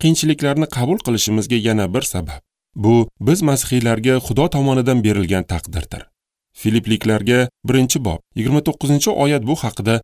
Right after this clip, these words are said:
aniq aytadi. Xudo sizlarga Masihga ishonishgina emas, balki Masih uchun azob chekish taqdirini ham nasib etgan. Masih ham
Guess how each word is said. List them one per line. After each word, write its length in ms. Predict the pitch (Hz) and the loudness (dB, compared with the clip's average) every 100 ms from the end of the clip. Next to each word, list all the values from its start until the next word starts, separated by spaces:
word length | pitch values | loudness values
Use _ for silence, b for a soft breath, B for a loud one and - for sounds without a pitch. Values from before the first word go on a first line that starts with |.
| - | -4
aniq 260 | 101 104 - | -2 -2 -2
aytadi. 400 | 87 - 80 - - _ _ _ _ - | -6 -6 -10 -14 -20 _ _ _ _ -10
Xudo 380 | - 101 107 110 - | -2 2 2 2 -2
sizlarga 420 | - 113 113 127 | -2 0 2 4
Masihga 500 | 117 110 123 - 131 | 4 2 0 -2 -2
ishonishgina 680 | 117 - 120 107 107 117 | 0 0 0 0 0 0
emas, 380 | 110 123 127 80 - _ - | 2 2 2 0 -6 _ -8
balki 300 | - 131 - | -2 -2 0
Masih 320 | 147 143 151 151 | 2 2 0 0
uchun 280 | 143 156 147 | 2 2 2
azob 280 | - 135 202 | -2 0 0
chekish 360 | - 131 123 175 | 0 -2 0 0
taqdirini 500 | 120 101 95 92 95 - | -2 -2 -2 0 0 0
ham 160 | 104 107 - | -2 -2 0
nasib 340 | 107 - 143 | 0 0 -2
etgan. 360 | 98 - - - _ _ _ _ - | -4 -6 -18 -18 _ _ _ _ -6
Masih 320 | 98 87 110 | -4 0 0
ham 300 | - 120 120 | 2 0 0